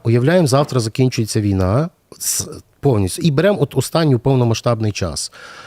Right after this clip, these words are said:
Що я за тих два, с-, вже це виходить два з половиною роки, остання, остання ходка, дай Бог, щоб вона остання була. Що я в-, навчився в армії такого, що я можу потім, е, в житті цивільному задіяти? Нічого абсолютно.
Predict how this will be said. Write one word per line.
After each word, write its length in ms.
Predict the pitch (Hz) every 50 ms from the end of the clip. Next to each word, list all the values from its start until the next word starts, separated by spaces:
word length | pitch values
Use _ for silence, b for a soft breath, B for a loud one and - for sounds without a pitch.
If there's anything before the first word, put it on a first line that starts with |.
| B B
Що 320 | - - - - 165 170
я 220 | 151 143 147 135 98
за 120 | 107 110
тих 160 | - 120 104
два, 200 | 98 104 113 113
с-, 160 | 104 - -
вже 320 | 110 101 92 104 107 98 87
це 180 | - - 107
виходить 320 | 95 101 - 113 98 98 90
два 120 | 98 95
з 60 | 95
половиною 340 | - - 98 98 92 95 98
роки, 280 | 101 143 185 180 - 147
остання, 400 | 113 - - 110 101 101 95 -
остання 460 | - 110 - - - 143 107 107 107
ходка, 400 | 98 - 110 98 - - - -
дай 180 | 92 101 143 147
Бог, 180 | 135 170 147 -
щоб 140 | - 104
вона 100 | 98 95
остання 340 | 92 87 - 98 90 85 80
була. 260 | 78 78 73 - - B B B B B B B B B
Що 280 | - - - - 208
я 140 | 220 208 185
в-, 140 | 143 131 127
навчився 560 | 143 151 - - - - 135 107 - - 110
в 80 | 101 104
армії 300 | 104 101 95 95 95 98
такого, 720 | - 131 - - - - 220 202 175 143 156 139 131 120 -
що 200 | - - - 123
я 60 | 127
можу 260 | 123 123 120 107 110
потім, 420 | - - 165 156 - 147 120 110 101
е, 340 | 101 98 95 92 87 82 87 90 - - 85 82 82 80 - - - - _ _ B B B B B B B B B B -
в 60 | 101
житті 300 | 92 104 110 - - 131
цивільному 680 | - - 104 98 101 104 104 101 98 98 92 92 87 - - - -
задіяти? 640 | - 90 95 101 92 90 85 78 78 - - - - _
Нічого 760 | - 117 131 156 175 185 - - - 165 160 143 120 110 - -
абсолютно. 680 | 98 - - - - 92 85 80 69 - - - -